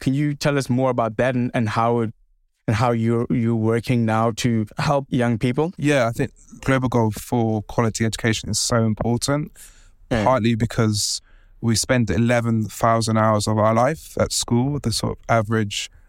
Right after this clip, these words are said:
Speaker 2: uh, young person. So it's a huge amount of time. And if one of those hours you're made to feel upset, unsafe, or uncomfortable, uh, you're,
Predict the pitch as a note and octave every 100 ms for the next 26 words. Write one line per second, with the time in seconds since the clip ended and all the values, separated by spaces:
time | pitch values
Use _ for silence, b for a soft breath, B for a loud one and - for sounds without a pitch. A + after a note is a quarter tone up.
0 | _ A2 A2 A2 A2+ A2 A#2 A#2 - B2+
1 | - A#2+ - A2+ - D3 B2 A#2 A2 -
2 | - C3 A2 A2 A2 b b b b B2
3 | B2 A#2+ - - D3+ - D3 C3 A#2+ A2+
4 | A#2+ B2 G#2+ G#2 A#2+ A2+ A#2 A2+ - -
5 | A2+ G#2+ G#2+ A2 - - - G2 - A2+
6 | G2+ - - A#2 A2 A2+ A2 A2 G#2 -
7 | A2+ - A2+ A#2 A#2+ - B B B -
8 | G#2+ A2 A2 - - A#2+